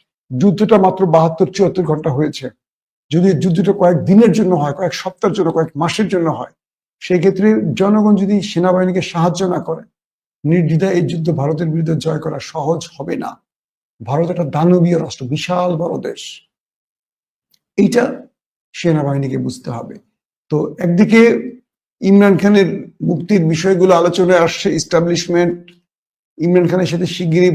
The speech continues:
বসবেন, বসছেন, বারবারই বসছেন, কিন্তু খবরে আসছে। এবং ইমরান খান তার জনগণকে বলছেন যে সেনাবাহিনীর পাশে থাকতে হবে,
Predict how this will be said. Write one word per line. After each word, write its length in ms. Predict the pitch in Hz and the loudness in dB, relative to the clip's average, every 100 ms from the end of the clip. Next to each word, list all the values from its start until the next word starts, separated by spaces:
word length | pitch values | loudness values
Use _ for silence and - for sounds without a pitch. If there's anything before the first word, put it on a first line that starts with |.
| 151 | 2
বসবেন, 320 | 165 156 175 160 185 | 2 2 0 4 4
বসছেন, 360 | 202 - 165 123 151 | 4 2 -2 0 0
বারবারই 360 | 156 170 190 175 | 0 4 4 4
বসছেন, 240 | 175 - 185 | 0 -2 -4
কিন্তু 160 | 165 127 139 | -4 -6 -4
খবরে 260 | 165 175 160 | -2 0 0
আসছে। 220 | 151 - 185 - _ _ _ _ _ _ - 151 | -2 -8 -12 -14 _ _ _ _ _ _ -2 0
এবং 160 | 156 160 156 | 2 2 2
ইমরান 240 | 190 208 190 | 2 2 0
খান 120 | 208 | 2
তার 140 | 185 165 | 2 4
জনগণকে 420 | 165 185 185 185 175 160 | 2 4 4 2 2 2
বলছেন 300 | 160 196 214 180 | 0 -2 -2 0
যে 80 | 156 147 - - | 0 -2 -6 -6
সেনাবাহিনীর 540 | 190 180 170 170 175 170 | 0 2 4 2 0 -4
পাশে 180 | - - | -6 -10
থাকতে 240 | 143 - 131 113 | -16 -14 -12 -10
হবে, 200 | 110 | -12